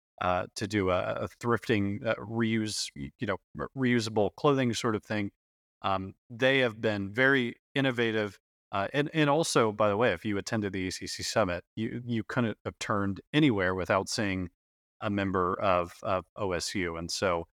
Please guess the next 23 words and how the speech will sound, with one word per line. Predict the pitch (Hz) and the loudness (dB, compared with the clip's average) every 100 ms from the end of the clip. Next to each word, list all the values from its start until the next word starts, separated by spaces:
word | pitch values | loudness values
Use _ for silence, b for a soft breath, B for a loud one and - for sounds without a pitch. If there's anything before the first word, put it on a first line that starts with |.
| _ _ - | _ _ -4
um, | 87 85 87 - _ | -4 -4 -8 -16 _
for | 117 | 0
their | 104 101 | 0 0
growth, | 117 123 156 - - 117 | 2 4 4 2 -8 0
their | 107 113 | 2 4
innovation, | 113 101 113 110 117 104 107 | 2 4 2 2 0 0 -4
wanna | 113 104 90 | -4 -2 -2
thank | - 98 - | -2 -4 -4
them | 104 92 | -4 -2
and | 90 | 0
recognize | 87 - 98 92 92 - | 0 -2 -6 -4 -6 -8
them. | - 110 - _ _ _ _ | -10 -12 -20 _ _ _ _
And | 139 | 0
then | 143 | 2
finally, | 135 170 156 123 | 6 6 8 4
I, | 117 120 - | 4 0 -2
I | 123 | 0
wanna | 127 110 | 2 4
recognize | 110 131 110 95 92 - | 4 4 2 0 0 -2
A | 107 | -4
C | - 104 | -2 -4
C | - 101 101 | -2 -2 -4
Atlanta. | 98 90 90 82 98 | -4 0 0 -2 -8